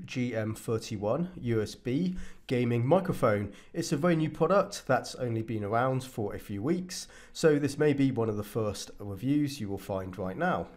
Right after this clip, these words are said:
For this entire piece, I am recording this voiceover using this microphone, so you can get a good impression of the audio quality. There's no post-processing filters applied, it's a pure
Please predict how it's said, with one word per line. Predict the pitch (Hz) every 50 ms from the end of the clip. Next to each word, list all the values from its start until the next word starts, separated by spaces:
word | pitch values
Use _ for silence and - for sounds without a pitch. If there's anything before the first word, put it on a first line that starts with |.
| - - - _ _ _ _ _ _ _ _ -
For | - 143
this | 143 135 -
entire | 135 123 - - 208 175 -
piece, | - 151 165 196 175 - - -
I | 131 127
am | 123 120 117
recording | 117 117 - 131 117 113 110 117 113 113 113
this | 123 127 123 -
voiceover | - 123 123 117 - - 123 131 135 143 190 190 180 - 123
using | 117 113 101 107 107 107 104 104 -
this | 104 101 92 -
microphone, | 120 110 107 - 117 - 143 139 156 165 156 - - - - - -
so | - - 214
you | 214 180
can | 180 143
get | 139 139 120 - -
a | 123 107
good | 104 - - 123 110 104 101 -
impression | - 113 98 - 127 117 - - - 120 113 110
of | - 113 104 104 - -
the | 101 95
audio | 95 107 104 104 104 101 95
quality. | 95 - - 185 175 160 - - 117 92 92 92 92 - - - - - -
There's | 139 135 127 -
no | 143 135 131
post-processing | 131 - 143 131 123 - - - - 127 120 - 131 120 - 120 113
filters | 107 - 131 120 113 113 - 113 98
applied, | 104 - - 147 143 143 147 147 143 139 - - - - -
it's | 123 117 -
a | 120 113
pure | 117 - - 139 131 123 123 123